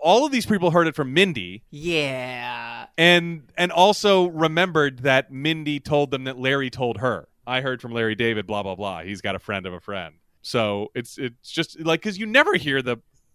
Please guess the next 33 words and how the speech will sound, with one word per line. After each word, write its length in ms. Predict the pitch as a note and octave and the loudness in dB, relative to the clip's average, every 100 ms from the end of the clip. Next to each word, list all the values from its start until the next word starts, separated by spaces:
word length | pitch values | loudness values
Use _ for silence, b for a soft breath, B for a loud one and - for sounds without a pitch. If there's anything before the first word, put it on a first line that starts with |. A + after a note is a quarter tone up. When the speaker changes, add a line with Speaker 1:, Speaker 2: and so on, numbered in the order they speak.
| _ - C#3 | _ -6 0
Speaker 1:
who 120 | E3+ | 0
started 420 | - F3 E3+ D#3+ | 4 6 6 4
a 40 | |
rumor. 340 | C3 F3+ B3+ C#3 | 2 2 2 0
You 140 | G#3 | 0
just 180 | C4 - | -4 -6
hear 160 | A3 A3 | -4 -2
the 120 | E3 | 0
rumor. 480 | A#3 D4 G#2+ E2+ - b b b D3+ | 2 2 0 -10 -16 b b b 0
Like, 180 | D3+ | 0
"Oh 140 | F3 G#3 | 0 0
my 160 | D#3+ | -2
gosh, 440 | C#3+ F#3+ E3+ A2+ - | -2 0 0 -2 -2
like, 280 | C3 A#2+ - | -2 -2 -2
six 200 | E3+ - | -4 -4
people, 460 | F#3 D3+ B2+ A2 _ _ - | -8 -4 -4 -4 _ _ -4
this 160 | D#3 | -2
is, 80 | D#3 | 2
like, 180 | D3+ - | 2 2
sixth-hand 840 | - F3+ - D3+ D3 C#3 C3+ B2 _ _ _ _ | 0 -2 -2 -2 0 -2 -4 -12 _ _ _ _
information." 640 | D#3+ D#3 E3 F#3+ E3 E2+ D2+ _ _ _ | -6 -2 0 0 -2 -8 -14 _ _ _
You 120 | C3 B2+ | -4 0
know, 160 | A#2 | 2
I 260 | D#3+ E3 D#3 | 0 0 0
don't, 180 | G3 - | 0 0
I 100 | C#3+ | -4
don't 80 | F3 | 0
try 140 | F3+ | 2
to 80 | D3 | 0
trace 320 | - C3+ A#2+ | 0 -4 -4
the 80 | D#3+ | -10
source 360 | - C3+ A#2+ - | -4 -4 -4 -6
back, 440 | G#2+ G#2+ D3 - | -4 -2 -4 -10